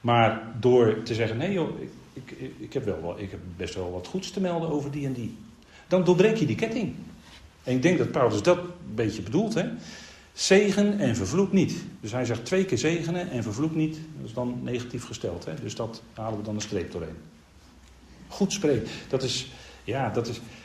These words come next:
en dat is, dat kun je doen als die liefde van God in je werkt.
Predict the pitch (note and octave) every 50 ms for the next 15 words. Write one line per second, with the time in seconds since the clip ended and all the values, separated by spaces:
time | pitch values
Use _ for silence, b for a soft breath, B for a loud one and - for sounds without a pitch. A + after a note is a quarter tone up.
0 | B B _ B2 A#2 A#2 A2+ F3+ G3 F#3 - E3 D#3+ - - - C3 A#2 A2+ -
1 | - F#3+ E3+ D3 G#2+ G#2 C3 D#3+ F#3 F3+ E3 - - D3 C#3 A#2+ F#2+ - G#2 G2+
2 | - - - - - A#2 G#2+ - - D#3 D#3 - - - D#3+ D3+ A#2 G#2 G#2 G2+
3 | E2+ - - - - -